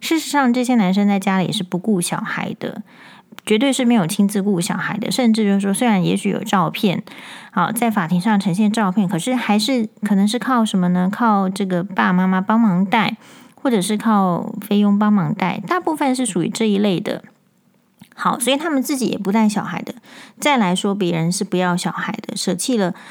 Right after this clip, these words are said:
这个女生，呃，长期以来的这种付出，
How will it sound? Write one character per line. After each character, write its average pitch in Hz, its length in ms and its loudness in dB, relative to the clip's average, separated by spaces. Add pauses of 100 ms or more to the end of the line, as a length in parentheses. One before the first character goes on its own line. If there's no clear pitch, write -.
(300)
这 220 120 2
个 196 140 2
女 175 160 2
生， 190 580 0 (580)
呃， 180 260 2
长 196 260 0
期 220 280 0
以 - 100 -2
来 160 280 -4
的 180 140 -2
这 196 140 -2
种 180 300 -4
付 208 240 -4
出， 175 460 -2